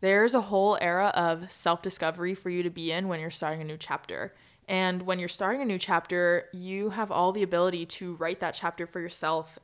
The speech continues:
And it's so amazing because in this new chapter, there's gonna be new characters, new plots, you know, just new things to come. And it's obviously so scary. Change is scary,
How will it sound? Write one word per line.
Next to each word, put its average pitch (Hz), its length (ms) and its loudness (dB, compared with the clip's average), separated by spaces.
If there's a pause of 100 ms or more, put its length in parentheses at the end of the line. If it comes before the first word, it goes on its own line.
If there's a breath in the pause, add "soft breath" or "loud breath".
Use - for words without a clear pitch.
And 160 580 -8
it's 214 180 2
so 226 160 2
amazing 214 460 0
because 196 440 0
in 196 120 -4
this 196 160 -4
new 190 80 -4
chapter, 196 580 0 (280 loud breath)
there's 185 200 0
gonna 190 140 -4
be 202 140 -6
new 247 160 0
characters, 247 640 0
new 190 180 -4
plots, 294 800 0 (140)
you 220 160 -2
know, 262 240 4
just 254 320 -4 (420 loud breath)
new 214 240 2
things 190 420 -4
to - 100 -12
come. 185 500 -2 (280 soft breath)
And 214 300 2 (280)
it's 190 380 -2
obviously 262 400 2
so 185 180 0
scary. 143 340 -4
Change 262 440 -4
is 269 120 -2
scary, 190 560 -2